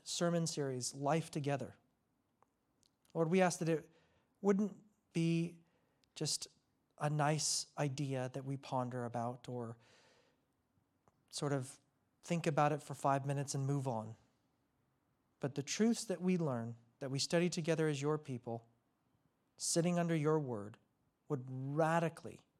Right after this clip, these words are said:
shape the culture of this church. Please reform us to your word, we ask. Finally, Lord, we pray for Dan as he comes to bring the word to us.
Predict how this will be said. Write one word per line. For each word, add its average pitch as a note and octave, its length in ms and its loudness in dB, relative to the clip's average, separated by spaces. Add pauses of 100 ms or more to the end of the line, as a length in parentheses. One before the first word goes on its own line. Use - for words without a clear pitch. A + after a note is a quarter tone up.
(240)
shape - 520 -2
the C3+ 80 -6
culture B2+ 420 -8
of G#2 120 -12
this G2 140 -10
church. - 520 -14 (1080)
Please F#3 560 0
reform E3 640 0
us B2 420 -6
to E3 240 -4
your C#3 240 -2
word, A#2+ 340 -6
we G#2 120 -10
ask. - 380 -18 (2000)
Finally, D3 380 2
Lord, C#3 300 0 (580)
we D#3 60 2
pray D#3+ 220 0
for D3+ 140 -2
Dan D3 340 0
as D3+ 100 -2
he C#3+ 160 -4 (360)
comes E3+ 400 2
to D3+ 100 -4
bring D3+ 360 0
the D#3 60 0
word D3 320 -2
to D3+ 200 -4
us. - 420 -8